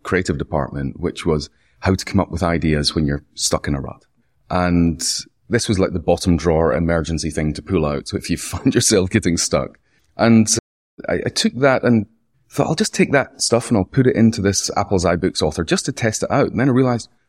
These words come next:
"Hold on, this is actually pretty good." And I expanded it and turned it into this book over the space of a week. And there was videos in it, there was case studies, there was all sorts of stuff.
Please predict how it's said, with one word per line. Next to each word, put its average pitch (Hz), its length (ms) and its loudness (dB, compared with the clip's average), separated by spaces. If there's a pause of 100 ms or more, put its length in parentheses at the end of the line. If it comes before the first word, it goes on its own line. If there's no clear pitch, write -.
"Hold 214 160 0
on, 156 120 -2
this 185 140 -4
is 269 120 -2
actually - 240 -10
pretty 73 220 -4
good." 196 220 -6 (580)
And 110 160 4
I 101 40 2
expanded 123 680 2
it 113 160 4
and 90 220 0 (280)
turned 123 240 4
it - 60 -4
into 107 220 0
this 95 160 2
book - 420 -2
over 98 120 2
the 85 80 -2
space - 320 -2
of 78 60 -8
a 80 60 0
week. 110 420 0 (480)
And 90 400 0 (120)
there 95 120 -2
was 87 160 -4 (160)
videos 110 520 4
in 113 100 6
it, 107 180 2
there - 100 -8
was 78 140 -6
case 104 300 0
studies, 104 480 0
there 87 60 -2
was 85 120 0
all 110 140 4
sorts - 260 0
of 87 80 -2
stuff. 98 300 -2